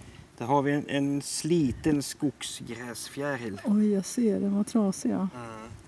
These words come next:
Speaker 1: Jag får låta det flyga.
Speaker 2: Ja. Det är ju häftigt att de kan flyga fast vingarna är så trasiga. Har de blivit attackerade av fåglar, tror du, när de ser ut
Speaker 1: Ja,
Speaker 2: sådär?
Speaker 1: fåglar har varit på den och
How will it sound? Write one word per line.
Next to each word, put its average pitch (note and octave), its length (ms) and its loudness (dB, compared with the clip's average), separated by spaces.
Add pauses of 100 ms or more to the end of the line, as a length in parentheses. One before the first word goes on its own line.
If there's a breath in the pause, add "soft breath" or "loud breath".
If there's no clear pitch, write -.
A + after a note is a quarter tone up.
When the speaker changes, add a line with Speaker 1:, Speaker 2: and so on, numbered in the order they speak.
(160)
Speaker 1:
Jag A2 100 -10
får A#2 80 -6
låta A2+ 200 -4
det G#2+ 100 -4
flyga. G#2 380 2
Speaker 2:
Ja. G#3 260 4 (1120 loud breath)
Det G3 100 4
är A3+ 160 10
ju A#3+ 60 12
häftigt C4 420 4
att C#4+ 80 2
de C4 140 12
kan B3+ 160 10
flyga B3+ 400 8
fast G#3+ 360 6
vingarna G#3+ 560 8
är F3+ 100 4
så G3+ 140 0
trasiga. F#3+ 680 2 (1300 soft breath)
Har G#3+ 80 6
de A3 120 10
blivit A3 260 8
attackerade A3 540 4
av G3 60 0
fåglar, G#3+ 380 -2
tror E3+ 180 -2
du, E3+ 60 -2
när E3 140 -2
de E3+ 120 0
ser A#2 60 2
ut A#2 80 6
Speaker 1:
Ja, C3 180 8
Speaker 2:
sådär? C3+ 120 2
Speaker 1:
fåglar C#3 360 8
har B2+ 120 6
varit B2 220 2
på A#2+ 120 4
den A2+ 180 2
och G#2+ 180 0